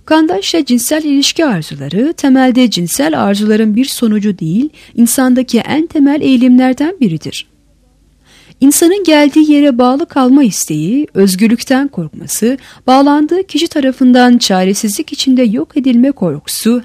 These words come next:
her türlü bağımsızlığın yadsınması. Şimdi bu kitapta incelediğimiz üç eğilimin birbirleriyle olan ilişkilerini karşılaştıracak duruma geldik.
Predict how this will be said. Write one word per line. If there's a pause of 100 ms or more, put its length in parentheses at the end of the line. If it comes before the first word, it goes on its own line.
her
türlü
bağımsızlığın
yadsınması. (2750)
Şimdi
bu
kitapta
incelediğimiz
üç
eğilimin
birbirleriyle
olan
ilişkilerini
karşılaştıracak
duruma
geldik.